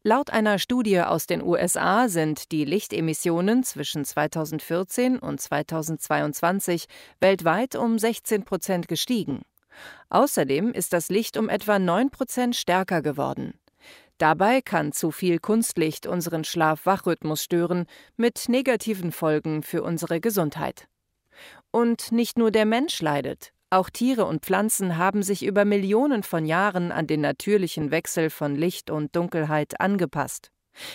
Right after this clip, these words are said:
Störungen können fatal sein, zum Beispiel für Milliarden Insekten, die jedes Jahr bis zur Erschöpfung künstliche Lichter umkreisen und schließlich sterben.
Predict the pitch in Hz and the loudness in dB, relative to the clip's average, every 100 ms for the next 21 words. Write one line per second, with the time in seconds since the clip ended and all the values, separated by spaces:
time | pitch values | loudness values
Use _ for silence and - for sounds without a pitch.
0 | - - - 277 185 180 185 277 - 214 | -16 -4 0 2 2 0 0 -2 2 2
1 | 185 170 160 151 226 214 160 139 - - | 2 0 -2 -2 0 0 0 -4 -4 -14
2 | _ - - - 240 196 190 - 262 247 | _ -20 -20 -4 0 2 0 0 -2 -2
3 | - 226 226 202 240 277 247 208 196 208 | 0 2 2 4 2 2 0 0 2 2
4 | - - 170 156 165 156 196 190 - 202 | 0 -4 -4 -2 -2 2 0 0 -2 0
5 | 208 160 220 - - 233 202 - 233 - | 0 2 0 0 -2 0 0 0 -2 -2
6 | 196 175 - 196 - - 170 180 202 - | -2 -2 0 -2 -2 -4 -2 0 0 0
7 | 196 - 160 - 156 156 160 156 - 175 | -2 -2 -4 -2 0 0 0 -4 -4 -6
8 | - 160 - 156 143 - 180 151 131 - | -2 -2 -2 -4 -2 2 2 2 -2 -8